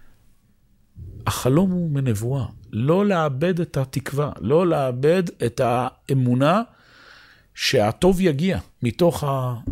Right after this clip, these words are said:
מתוך הנפילה הזו. מתוך חודש כסלו יצמח חג החנוכה. שוב, אנחנו מעכלים פה, זוכרים? קיבה, אנחנו מעכלים פה מרורות, אנחנו אוכלים פה מרורות מה-, בתקופה הזו.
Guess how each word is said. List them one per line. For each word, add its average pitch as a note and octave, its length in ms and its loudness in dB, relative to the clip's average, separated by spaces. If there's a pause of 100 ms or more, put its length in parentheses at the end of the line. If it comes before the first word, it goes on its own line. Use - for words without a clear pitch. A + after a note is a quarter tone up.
מתוך D3+ 320 2
הנפילה A#2+ 460 2
הזו. F2+ 180 -4 (420)
מתוך D3+ 300 2
חודש C#3 360 -2
כסלו D3+ 500 0 (1300)
יצמח C#3+ 380 0
חג C3 200 -2
החנוכה. G2+ 420 -4 (1900)
שוב, D#3+ 220 -6
אנחנו A2 300 -4
מעכלים B2+ 580 2
פה, - 140 -2
זוכרים? B2+ 340 0
קיבה, G#2 500 0
אנחנו F#2 220 -6
מעכלים C#3 640 -2
פה E3 340 0
מרורות, C#3 680 0
אנחנו G2 340 -2
אוכלים D#3 320 0
פה D#3+ 140 0
מרורות D3 580 2
מה-, F2 340 0
בתקופה E2+ 520 -4
הזו. D#2+ 160 -6